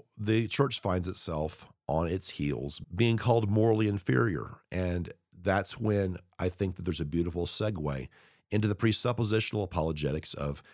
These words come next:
people such as Greg Bahnsen, of Cornelius Van Til, and other great thinkers. Keeping in mind, purists are gonna take me to task for this because you usually prefer one method to the other. But m-, one of my favorite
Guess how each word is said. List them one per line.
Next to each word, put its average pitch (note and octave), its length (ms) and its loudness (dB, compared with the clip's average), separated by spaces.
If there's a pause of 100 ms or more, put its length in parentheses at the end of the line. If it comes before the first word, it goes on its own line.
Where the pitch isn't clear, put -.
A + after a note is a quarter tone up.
(140)
people G#2+ 260 2
such F#2 220 -2
as D2+ 100 -2
Greg C#2 260 -4
Bahnsen, A#2+ 680 4 (260)
of D2 300 -2
Cornelius D#2+ 440 0
Van C#2 220 -2
Til, G#2 460 2 (260)
and G2+ 180 2
other A#2+ 240 6
great G#2+ 260 2
thinkers. - 520 0 (480)
Keeping C3+ 240 6
in D3 120 8
mind, C#3 440 6 (180)
purists A#2+ 400 4
are G#2+ 80 0
gonna G2+ 160 2
take F#2+ 220 -2
me F#2+ 80 -2
to F#2+ 80 0
task G#2 380 0
for D#2+ 100 -4
this C#2+ 240 -2
because D#2+ 560 -2 (140)
you G#2+ 120 6
usually G2+ 260 4
prefer F#2+ 300 2
one F2+ 220 2
method F2 260 0
to C#2 40 -4
the E2 160 0
other. D2+ 300 -2 (400)
But G#2+ 120 4
m-, G#2 120 0
one C3 200 4
of D3 60 8
my D3 100 8
favorite A2 560 2